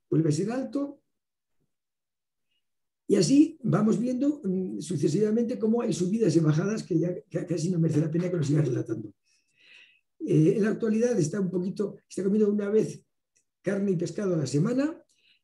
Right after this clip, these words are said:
y otra vez andamos ahí con el filtrado glomerular, eh, la creatinina, eh,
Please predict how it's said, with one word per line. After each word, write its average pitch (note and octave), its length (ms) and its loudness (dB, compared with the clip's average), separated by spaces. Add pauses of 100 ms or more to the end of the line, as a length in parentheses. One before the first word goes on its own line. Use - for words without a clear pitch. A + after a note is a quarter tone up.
y B3 380 0 (220)
otra G3 280 -6
vez G#3 400 -2
andamos F#3 420 -2
ahí G3+ 260 0
con F3 180 -2
el D3+ 80 2
filtrado F#3 320 -2
glomerular, F#3+ 720 -2 (640)
eh, F3 560 4
la E3+ 160 -2
creatinina, G3+ 1300 -4 (300)
eh, G#2+ 800 -6